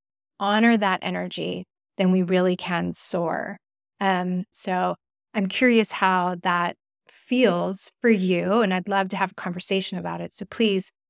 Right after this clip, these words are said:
feel free to email me or, or send me a message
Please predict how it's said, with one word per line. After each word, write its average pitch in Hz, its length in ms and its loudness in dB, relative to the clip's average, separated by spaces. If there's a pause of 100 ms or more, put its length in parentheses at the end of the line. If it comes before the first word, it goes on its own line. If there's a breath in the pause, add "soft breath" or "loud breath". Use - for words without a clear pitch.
(220)
feel 208 200 -2
free 190 260 -2
to - 240 0
email 220 260 8
me 180 240 2
or, 175 240 -2
or 180 320 -4
send 196 240 -4
me 196 100 0
a 196 40 -2
message 180 440 -2